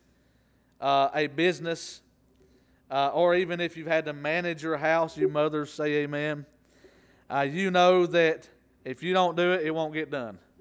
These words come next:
If managers don't manage, it won't get managed, right? And, and that's the requirement of stewards. Any of you that have been managers understand that when you have those responsibilities, they're, they're, they're staring at you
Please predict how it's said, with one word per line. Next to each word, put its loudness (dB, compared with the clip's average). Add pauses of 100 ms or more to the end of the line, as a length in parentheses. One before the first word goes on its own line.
(680)
If -4
managers -2
don't 0
manage, -2 (120)
it -4
won't -6
get -6
managed, -8 (340)
right? 2 (800)
And, 0
and -4
that's 2 (120)
the 0
requirement 2 (200)
of -6
stewards. 2
Any -6
of -6
you -2
that -2
have -8
been -8
managers -4
understand -6 (500)
that 0
when -8
you -4
have 0
those -2
responsibilities, -4
they're, -2 (200)
they're, 0
they're 2
staring 0
at 0
you -2